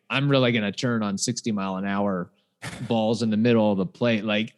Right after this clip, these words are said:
I would think that the Rays are gonna wake up ready to play. They're, they're ready to flush this loss and try to get some revenge, where it's like,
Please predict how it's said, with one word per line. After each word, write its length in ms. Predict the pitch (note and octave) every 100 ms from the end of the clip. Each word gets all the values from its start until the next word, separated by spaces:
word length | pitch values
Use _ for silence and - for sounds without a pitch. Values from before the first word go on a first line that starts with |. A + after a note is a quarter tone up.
| _
I 200 | G2+ C3
would 220 | D4 G4
think 520 | G4 - F4 D4 G#3+ D#3+
that 340 | F#3+ F#3 E3
the 240 | F3+ E3 F3
Rays 380 | F#3+ G#3 G#3 F#3
are 80 |
gonna 240 | F3 F#3 F3
wake 280 | F3 E3 E3
up 200 | C#3+ C#3
ready 180 | C#3+ B2+
to 120 | B2+
play. 360 | - A2+ D#2 F#2+
They're, 180 | E3+ E3+
they're 220 | F3+ A3+
ready 320 | A3 G#3 G3
to 180 | - D#3+
flush 480 | C3+ - D#3 D3+ -
this 300 | D3+ C3+ -
loss 340 | B2+ B2+ B2 B2+
and 100 | A2+
try 160 | B2
to 80 | A#2
get 180 | A#2 A2
some 340 | - B2 A2+ - - -
revenge, 420 | B2 A2 A#2 A2
where 120 | A#2+
it's 100 | A#2+ A#2+
like, 220 | A#2+